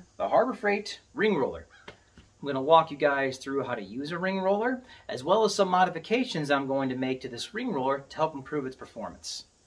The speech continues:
Okay, guys, so here is a back view of this ring roller. I have this mounted to my workbench, and for those who may be thinking of purchasing one, I also highly recommend you mount it to a bench.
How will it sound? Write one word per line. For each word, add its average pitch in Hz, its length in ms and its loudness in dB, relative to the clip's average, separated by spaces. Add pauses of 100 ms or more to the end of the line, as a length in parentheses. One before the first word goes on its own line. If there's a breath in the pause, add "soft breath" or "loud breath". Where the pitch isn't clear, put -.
(960)
Okay, 156 380 8
guys, 160 600 4 (120)
so - 120 0
here 175 200 8
is 180 80 10
a 143 60 10
back 160 400 4
view 139 420 6 (140)
of 127 340 -2 (160)
this 139 320 4
ring 120 220 2
roller. 131 360 4 (520 soft breath)
I 110 100 -4
have 160 220 6
this 208 160 6
mounted 151 540 10
to 139 100 2
my 135 140 6
workbench, 123 720 0
and 127 180 -2
for 143 80 2
those 156 320 6
who 147 120 6
may 139 180 6
be 127 80 2
thinking 156 340 0
of - 120 -10
purchasing 123 580 0
one, 110 240 -6
I - 120 -8
also 185 440 0
highly 170 380 6
recommend 143 640 4
you 127 120 -2
mount 131 280 2
it - 80 -10
to 127 100 -4
a 113 60 -2
bench. 98 420 -6